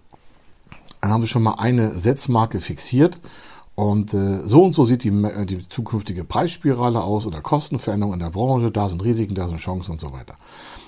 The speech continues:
So, jetzt, wenn der Markt in der Branche, in der Sie arbeiten, wenn der um acht Prozent wächst und Sie haben einen Businessplan,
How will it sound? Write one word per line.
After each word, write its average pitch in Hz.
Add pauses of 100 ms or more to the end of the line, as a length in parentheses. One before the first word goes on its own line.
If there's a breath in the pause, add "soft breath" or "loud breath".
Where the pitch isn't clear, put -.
So, -
jetzt, 117
wenn 165
der 175
Markt 190
in 139
der 151
Branche, 151
in 135
der 131
Sie 117
arbeiten, 95 (120)
wenn 101
der 139
um 139
acht 202
Prozent 131
wächst - (720 loud breath)
und 117
Sie 170
haben 170
einen 143
Businessplan, 120